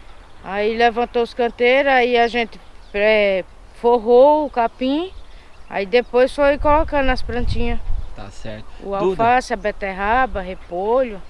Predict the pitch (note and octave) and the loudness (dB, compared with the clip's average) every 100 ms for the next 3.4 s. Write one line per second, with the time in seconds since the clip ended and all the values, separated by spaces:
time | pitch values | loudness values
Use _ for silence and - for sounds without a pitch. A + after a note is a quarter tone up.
0 | - - - A2 B2+ D3+ - F#3 G3+ G#3+ | -14 -14 -14 -12 -12 -12 -14 -12 -8 -6
1 | A3 G3 A3 A3 B3+ C4+ A#3+ F#3 C#3+ - | -6 -4 -2 2 2 0 -4 -8 -12 -12
2 | C3+ A#2+ - A2 - F#2 - F#3 F#3+ G#3 | -14 -14 -16 -16 -16 -18 -16 -14 -10 -8
3 | D#3+ C#3 A#3 A#3+ | -6 -4 -4 -6